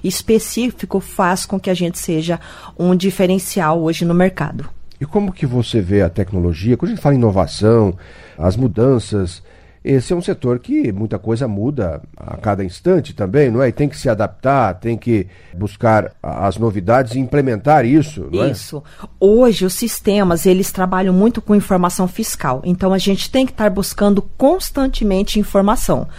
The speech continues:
Speaker 1: Porque se você não buscar informação, seu cliente não tem como saber lá na ponta como exatamente proceder. Então, a gente trabalha muito em parceria também com os escritórios de contabilidade, pra que quando a gente saiba de uma informação,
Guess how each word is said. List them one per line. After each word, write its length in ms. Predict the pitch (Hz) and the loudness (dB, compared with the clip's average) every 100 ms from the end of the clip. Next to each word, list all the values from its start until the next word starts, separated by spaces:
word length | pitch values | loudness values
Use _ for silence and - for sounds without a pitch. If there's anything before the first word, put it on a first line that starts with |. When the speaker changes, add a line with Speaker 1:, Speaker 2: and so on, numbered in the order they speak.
| - - | -16 0
Speaker 1:
Porque 220 | 220 220 | 0 2
se 120 | 214 | 0
você 300 | 202 202 - | 0 0 0
não 240 | 196 226 349 | 2 2 0
buscar 500 | 202 220 - - 190 | -2 -6 -6 -4 -2
informação, 540 | 196 185 170 160 190 | -2 -2 -2 -2 -4
seu 220 | 185 208 | -2 -4
cliente 420 | 180 175 185 196 185 | -2 -2 -2 0 0
não 400 | 190 208 254 330 | 4 4 4 0
tem 260 | 233 220 | 0 0
como 220 | 220 202 | 0 -2
saber 340 | 214 208 180 185 | -2 -4 -2 0
lá 120 | 185 | 0
na 120 | 175 | -2
ponta 380 | 175 180 196 185 - - - | 0 0 0 -4 -10 -14 -2
como 240 | 269 302 | 0 2
exatamente 600 | 254 233 220 190 190 - | 0 -4 -2 0 -2 -4
proceder. 560 | 190 190 262 240 139 - - - | -4 -2 -2 0 0 -2 -14 -6
Então, 320 | 175 190 190 - | -2 2 2 2
a 80 | 175 | -2
gente 260 | 180 185 | 0 -2
trabalha 420 | - 170 180 180 190 | -2 -2 0 0 2
muito 380 | 196 294 403 | 4 4 2
em 60 | 277 | 0
parceria 480 | 233 214 - 190 196 | 0 0 0 0 2
também 360 | 196 175 214 | 0 2 2
com 140 | 254 214 | 2 0
os 100 | 196 | 0
escritórios 680 | 196 - 196 - 180 180 151 | -2 -4 -6 2 4 4 0
de 160 | 220 | -4
contabilidade, 1080 | - 247 226 196 196 180 170 156 170 208 254 - - - - | -2 -2 0 0 0 0 0 -2 0 -2 -6 -12 -18 -16 -2
pra 160 | 208 | 0
que 220 | 202 - 196 | 0 -2 -4
quando 380 | - 277 359 | 0 2 4
a 40 | 330 | 2
gente 300 | 240 247 240 | 0 -2 -4
saiba 360 | - 196 202 | -2 0 2
de 120 | 196 190 | 2 2
uma 160 | 180 | 0
informação, 320 | 180 185 170 | 0 -2 -2